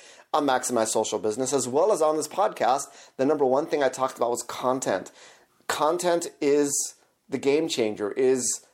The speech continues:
the way that companies can level the playing field by offering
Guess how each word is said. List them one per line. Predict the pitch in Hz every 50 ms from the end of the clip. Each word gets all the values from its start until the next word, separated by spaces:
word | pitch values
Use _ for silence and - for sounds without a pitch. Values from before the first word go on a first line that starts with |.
| _ _ _ _
the | - 135
way | 127 113 123 131 131 135 139 139
that | 135 127 -
companies | - 143 139 135 135 127 123 120
can | - 131 120
level | 117 123 123 123 120
the | 110 123
playing | - - 131 139 147 143 113
field | - - 107 98 95 95 98 98 - - _ _ _ _ _ _ _ _ _ _
by | - 107 95 127 123 123
offering | - - 117 - 156 151 - 135 127 120 117 120 120 135 143 143